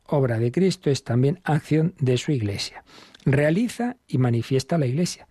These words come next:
Sí, porque precisamente a través del bautismo entramos en la Iglesia y los demás sacramentos nos van uniendo cada vez más a Él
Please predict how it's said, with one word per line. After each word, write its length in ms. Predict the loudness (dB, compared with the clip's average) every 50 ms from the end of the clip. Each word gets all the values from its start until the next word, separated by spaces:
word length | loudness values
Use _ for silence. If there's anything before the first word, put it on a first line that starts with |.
| _ _ -20 -20 -20 _ _ _ -10
Sí, 320 | -2 0 0 0 0 -4 _ _ _
porque 420 | -2 0 0 0 0 0 -2 -2 -2 -6
precisamente 800 | -6 -2 0 2 2 2 4 4 4 4 2 2 2 0 -2 -4 -8 _ -6
a 100 | -6 -4
través 400 | -2 -2 -2 0 2 0 2 2
del 200 | 2 2 4 4
bautismo 580 | 2 2 0 0 0 0 0 0 -2 -4 -6 _ _ _ _ _ _ _
entramos 460 | -6 -4 -2 -2 0 0 0 0 0 2
en 120 | 2 2
la 80 | 2 2
Iglesia 340 | 2 2 2 2 2 2
y 40 | 2
los 140 | 2 2 2
demás 280 | 0 0 0 0 -2 -2
sacramentos 500 | -2 -2 0 2 4 4 4 4 4 2
nos 180 | 2 2 2
van 240 | 0 0 0 -2 -2 _
uniendo 460 | 0 2 4 4 4 2 2 2 0
cada 180 | 0 -2 -2 -2
vez 160 | -2 -2 0
más 200 | 0 -2 0 0
a 80 | 0 -2
Él 100 | -2